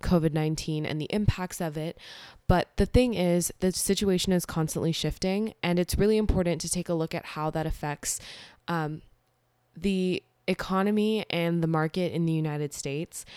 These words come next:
especially because a few weeks ago we were seeing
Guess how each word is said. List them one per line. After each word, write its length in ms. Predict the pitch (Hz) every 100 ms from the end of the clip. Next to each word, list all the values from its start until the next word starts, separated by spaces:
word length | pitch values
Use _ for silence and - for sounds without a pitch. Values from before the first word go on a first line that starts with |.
| - -
especially 480 | 208 - 226 - 233
because 680 | 220 185 185 170 170 - - -
a 80 | -
few 260 | 196 202
weeks 300 | 190 175 -
ago 260 | 185 180 175
we 140 | 175
were 120 | 165
seeing 540 | 165 - 160 160 156